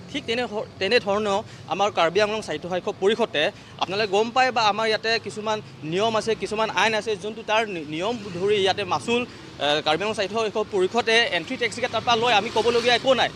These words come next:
কিন্তু তেওঁলোকে আকৌ, আহ, যি, যি, যিসকল ইয়াতে ব্যৱসায় কৰিব আহি আছে, যিসকল ইয়াতে, আহ, আন আন ব্যৱসায় কৰি আছে, তেওঁলোকৰ পৰা যদি আকৌ নতুনকৈ এটা তেওঁলোকে আইন বনাইছে, মাচুল, আহ, মাচুল ল'বৰ কাৰণে।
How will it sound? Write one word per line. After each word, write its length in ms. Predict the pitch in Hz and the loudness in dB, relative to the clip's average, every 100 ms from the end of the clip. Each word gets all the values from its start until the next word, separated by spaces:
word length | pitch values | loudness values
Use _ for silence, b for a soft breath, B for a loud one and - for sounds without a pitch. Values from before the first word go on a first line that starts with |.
| - B B | -8 B B
কিন্তু 200 | 247 269 | -6 -4
তেওঁলোকে 340 | 285 254 262 254 | -2 0 2 0
আকৌ, 720 | - 190 208 - 311 262 269 - - - | 2 0 0 2 4 6 4 -2 -18 -4
আহ, 480 | 156 165 160 156 151 | 2 4 4 4 2
যি, 180 | 151 247 208 180 170 | -4 -4 -4 -6 -8
যি, 240 | 165 240 208 | -4 -4 -2
যিসকল 340 | 202 240 233 | 0 0 2
ইয়াতে 160 | 240 240 | 2 0
ব্যৱসায় 380 | 170 160 196 254 | 0 0 2 2
কৰিব 320 | 254 254 254 | 2 0 2
আহি 200 | 247 233 | 2 2
আছে, 180 | 226 220 | 0 -4
যিসকল 300 | 226 220 233 | -4 -4 -4
ইয়াতে, 220 | 220 226 | -2 -2
আহ, 800 | 226 - - - 160 160 160 143 120 - - - | -4 -8 -10 0 4 4 6 4 0 -10 -6 2
আন 200 | 302 302 | 4 4
আন 120 | 285 | 0
ব্যৱসায় 280 | 254 247 247 | 0 0 0
কৰি 140 | 247 | 0
আছে, 160 | 233 254 | -2 -2
তেওঁলোকৰ 400 | 247 302 285 285 | 0 2 2 2
পৰা 100 | 285 | 0
যদি 220 | 269 277 | 0 -2
আকৌ 420 | 208 208 294 311 | 0 0 4 4
নতুনকৈ 380 | 262 220 285 269 | 4 -2 0 2
এটা 140 | 262 | 2
তেওঁলোকে 300 | 247 247 247 | 0 -4 -2
আইন 300 | 233 202 240 | 0 0 -2
বনাইছে, 360 | 247 247 247 285 | -2 -4 -2 -2
মাচুল, 400 | 208 180 226 285 | -2 -4 -2 -4
আহ, 560 | - - - 160 165 | -6 -18 -4 2 4
মাচুল 340 | 160 175 226 285 | 4 2 2 4
ল'বৰ 220 | 262 220 | 4 4
কাৰণে। 260 | 190 156 | 0 -2